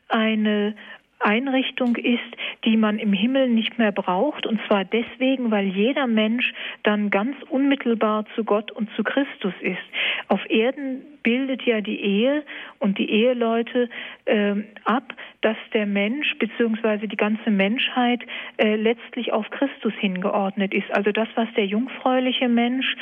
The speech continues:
oder der um Christi willen ehelose Mensch in diesem Leben schon lebt, nämlich die unmittelbare, direkte Brautschaft mit Christus,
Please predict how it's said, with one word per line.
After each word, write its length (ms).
oder 220
der 180
um 100
Christi 460
willen 320
ehelose 640
Mensch 380
in 180
diesem 320
Leben 320
schon 240
lebt, 440
nämlich 380
die 180
unmittelbare, 920
direkte 680
Brautschaft 760
mit 200
Christus, 560